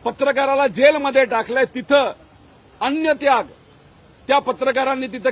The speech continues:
केलेला आहे. अपेक्षा आहे की आज त्यांना तिथं बेल मिळेल, ते तिथं त्यांच्या पद्धतीने लढत आहेत आणि आम्ही आमच्या पद्धतीने इथं लढत आहोत. बघूया अध्यक्ष महोदय या बाबतीत काय करतात. याच्यामध्ये बरेच पुरावे आणि सगळं दिलंय, म्हणजे कोर्टाचं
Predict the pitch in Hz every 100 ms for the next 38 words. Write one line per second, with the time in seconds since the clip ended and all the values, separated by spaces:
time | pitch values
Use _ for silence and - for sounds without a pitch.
0 | - 233 262 262 233 254 277 226 262 262
1 | 269 269 247 233 240 247 247 247 240 208
2 | 240 202 247 247 233 240 185 - - -
3 | - 262 277 277 277 277 247 240 302 302
4 | 277 269 226 285 269 262 254 226 202 -
5 | _ _ _ - 196 254 233 240 269 240
6 | 202 262 247 208 226 254 233 220 240 220
7 | 233 214 254 202 190 202 254 214 147 _
8 | _ _ - 196 262 262 254 240 226 220
9 | 262 240 - _ - 185 240 226 214 233
10 | 220 220 220 170 208 - 254 254 - 180
11 | 196 233 233 226 220 202 233 247 - 208
12 | 233 226 240 247 233 - 226 262 233 214
13 | 190 190 202 196 202 226 170 233 233